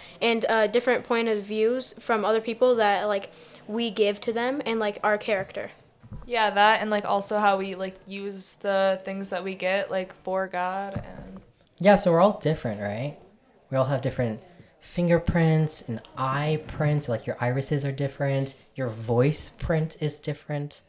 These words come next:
Speaker 3: Like, different, like, people that pro-, project different things.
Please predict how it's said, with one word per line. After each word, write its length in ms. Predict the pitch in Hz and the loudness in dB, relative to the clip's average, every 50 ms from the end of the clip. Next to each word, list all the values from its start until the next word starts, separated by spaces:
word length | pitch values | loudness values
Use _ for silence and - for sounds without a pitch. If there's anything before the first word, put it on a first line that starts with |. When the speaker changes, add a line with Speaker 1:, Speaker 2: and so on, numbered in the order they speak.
| _ _ _ _ _ _ _ _ _ _ - | _ _ _ _ _ _ _ _ _ _ -14
Speaker 3:
Like, 200 | 113 110 101 - | -12 -12 -10 -10
different, 340 | 123 120 - 127 113 107 - - - | -8 -4 -4 -2 -4 -4 -8 -10 -8
like, 240 | 117 107 107 107 - - - _ - | -6 -6 -6 -8 -12 -20 -20 _ -12
people 280 | - 139 123 120 120 117 | -10 -10 -6 -4 -4 -2
that 320 | 120 139 - - - - | -4 -4 -8 -12 -18 -14
pro-, 180 | - 139 123 135 | -10 -8 -8 -8
project 560 | - - - - - - - 135 120 120 - | -8 -8 -4 -2 -2 0 0 -2 -4 -4 -4
different 320 | - 120 - 123 110 - - | -8 -6 -6 -6 -6 0 2
things. 420 | 175 180 180 175 180 170 160 | 4 6 6 6 4 0 -2